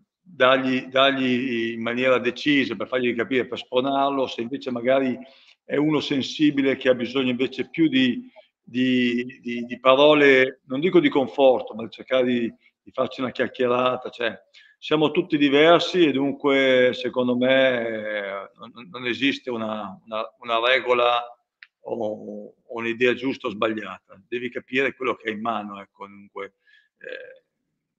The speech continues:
io se mi davano troppo conto, per dirti, mi dava fastidio perché comunque ci andavo magari a litigare. Se trovavano la chiave giusta nel collo-, nel colloquio mi faceva più, più piacere, ecco. Invece c'era magari qualcheduno che amava più lo scontro, che gli piaceva proprio,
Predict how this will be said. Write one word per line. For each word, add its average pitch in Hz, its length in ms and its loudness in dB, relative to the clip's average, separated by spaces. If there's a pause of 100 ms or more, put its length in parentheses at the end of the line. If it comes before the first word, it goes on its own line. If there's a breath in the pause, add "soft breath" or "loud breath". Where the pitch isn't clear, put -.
(160)
io 147 160 4
se - 180 0
mi 139 100 2
davano 151 320 6
troppo 160 280 0
conto, 175 440 0
per 135 160 0
dirti, 156 280 0
mi 131 120 -4
dava 135 220 0
fastidio 151 600 0
perché 123 320 -6
comunque 131 600 -6
ci - 100 -12
andavo 127 260 -4
magari 127 280 0
a 131 40 2
litigare. 113 760 -4 (540 soft breath)
Se - 260 -6
trovavano 156 400 6
la 143 120 4
chiave 156 260 2
giusta 135 520 2
nel 127 300 -2
collo-, 139 600 2
nel 131 160 -6
colloquio 147 500 2
mi 147 100 -4
faceva 110 320 -12
più, 110 280 -18
più 113 180 -10
piacere, 107 520 -6
ecco. 98 320 -14 (200)
Invece 139 320 0
c'era 139 180 4
magari 123 300 4
qualcheduno 127 460 0
che - 100 -2
amava 113 300 2
più 123 120 -12
lo 120 80 -10
scontro, 131 540 -4
che 113 100 -10
gli 110 60 -8
piaceva 117 360 -6
proprio, 123 540 -4